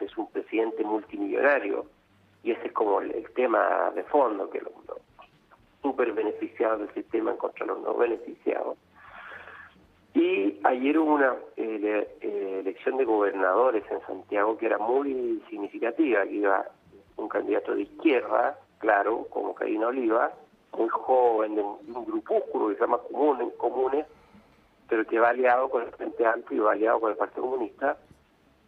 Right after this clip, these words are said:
con Claudio Rego, que es un viejo militante de la democracia cristiana,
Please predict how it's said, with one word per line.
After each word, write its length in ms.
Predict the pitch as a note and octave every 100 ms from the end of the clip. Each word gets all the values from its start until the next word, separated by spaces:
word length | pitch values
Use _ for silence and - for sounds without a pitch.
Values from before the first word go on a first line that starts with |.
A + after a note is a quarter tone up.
| _
con 300 | - - -
Claudio 380 | C#3 C3+ C#3 C#3
Rego, 360 | C3 C3 C3+ B2+
que 120 | A#2+
es 160 | -
un 340 | B2+ A#2 A2+ G#2
viejo 240 | A#2+ -
militante 420 | A#2+ A2+ A#2+ B2
de 60 | B2
la 60 | A2+
democracia 280 | A2 A#2 A#2
cristiana, 600 | A2+ - A#2 G#2+ A#2+